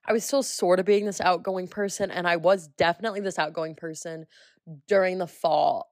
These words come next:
of my junior year. And I didn't have the same, like, drive to fill my soul, as I keep saying, as I did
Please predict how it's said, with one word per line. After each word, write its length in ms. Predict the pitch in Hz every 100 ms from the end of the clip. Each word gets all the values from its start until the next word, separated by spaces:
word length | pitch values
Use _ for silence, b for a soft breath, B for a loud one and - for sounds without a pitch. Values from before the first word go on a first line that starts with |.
| _
of 140 | 180 165
my 140 | 170
junior 300 | 156 156 147 107
year. 220 | 80 87
And 120 | 180 B B _
I 120 | 202
didn't 220 | 202 233
have 140 | 311 294
the 60 |
same, 320 | 311 - 226 233
like, 240 | 220 180
drive 320 | 180 165 170
to 80 | 180
fill 200 | - 190
my 120 | 196
soul, 400 | 208 - 165 160
as 100 | 160
I 60 | 170
keep 300 | - 180 -
saying, 320 | - 160 139
as 120 | 165
I 80 | 175
did 340 | 160 160 151